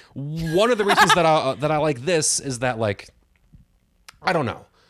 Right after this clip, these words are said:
I like wrestling as a thing to go get drunk responsibly and, like, not to think too much about, but get swept up by.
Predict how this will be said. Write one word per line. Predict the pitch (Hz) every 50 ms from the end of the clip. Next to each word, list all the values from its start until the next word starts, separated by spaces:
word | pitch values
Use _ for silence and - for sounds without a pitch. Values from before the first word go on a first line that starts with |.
| _ _ _ _ _
I | - 160
like | 165 185 214 214 -
wrestling | 135 151 170 - - - 180 185 180 180 160
as | - 127 123 113
a | 113 107
thing | - - 165 156 156 156 151 156 160 156 -
to | - 131 117 113 113 110 107 107 - _ _ _ _ _ -
go | 113 127 147 156 160 160 160 156 156 151 147 147 147 151 151 139
get | 117 123 127 123 120 127
drunk | 113 98 117 143 151 160 160 147 - - - - _ _
responsibly | - 110 - - 160 156 156 147 - 165 147 160 165 160 160 160 - _ - _ _ -
and, | - 123 123 123
like, | 123 110
not | 117 117 127 139 131 - -
to | - 156 147 -
think | - - - 175 180 175 -
too | 196
much | 190 190 185 -
about, | 180 170 175 160 - 123
but | 123
get | 113 120 -
swept | - 143 127 - -
up | 101 - -
by. | - - - -